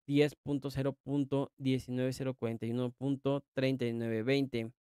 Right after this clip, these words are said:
Aquellos que no hayan instalado actualizaciones antiguas como la K B quinientos tres cuarenta y cuatro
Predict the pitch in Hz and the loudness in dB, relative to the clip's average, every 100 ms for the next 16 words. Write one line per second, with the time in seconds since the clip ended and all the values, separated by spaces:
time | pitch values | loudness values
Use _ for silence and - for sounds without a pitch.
0 | _ - 131 175 185 208 - 151 151 160 | _ -4 -2 2 2 2 2 2 4 2
1 | 170 147 131 123 127 135 143 - 123 - | 2 0 -2 2 4 4 0 -2 -6 -2
2 | 123 123 117 131 135 123 117 135 135 123 | 0 0 -2 -4 -2 -4 -2 0 2 2
3 | 123 - 120 117 117 - 139 143 - 135 | 0 -4 -2 0 -2 2 2 2 -2 -2
4 | 131 127 - 123 - 123 117 117 110 - | -2 -2 -4 -4 -2 0 0 0 -2 2
5 | 123 123 131 131 | 2 4 0 0